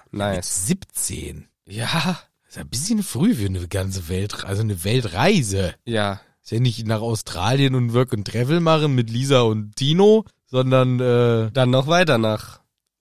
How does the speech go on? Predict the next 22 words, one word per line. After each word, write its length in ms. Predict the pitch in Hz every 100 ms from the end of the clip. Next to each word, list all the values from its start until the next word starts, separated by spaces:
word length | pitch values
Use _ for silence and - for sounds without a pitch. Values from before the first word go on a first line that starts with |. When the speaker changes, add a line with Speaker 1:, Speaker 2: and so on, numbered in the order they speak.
| 117
Speaker 2:
richtige 480 | 185 - 262 135 120
Weltreise. 800 | 120 208 - 139 117 107 101
Speaker 1:
überall 440 | 127 123 101 170 135
hin. 200 | 101 92
Speaker 2:
Mit 100 | 90
alles. 480 | 156 240 104 - - _ _
Speaker 1:
Aber 160 | 98
die 100 | 92
können 160 | 90 98
ja 80 | 98
zaubern. 360 | 82 67 58 65 _ _ _ _ _ -
Speaker 2:
Ja, 180 | 120 120
gut. 300 | 98 - - _ _ _ _
Speaker 1:
Leider 500 | 127 185 170 104 - -
am 160 | 127 123
Tag 280 | - 180 -
der 160 | 131
Abreise 380 | 117 - 98 95
oder 140 | 95 80
einen 140 | 120
Tag 180 | 120 113
davor 500 | 117 - 107 90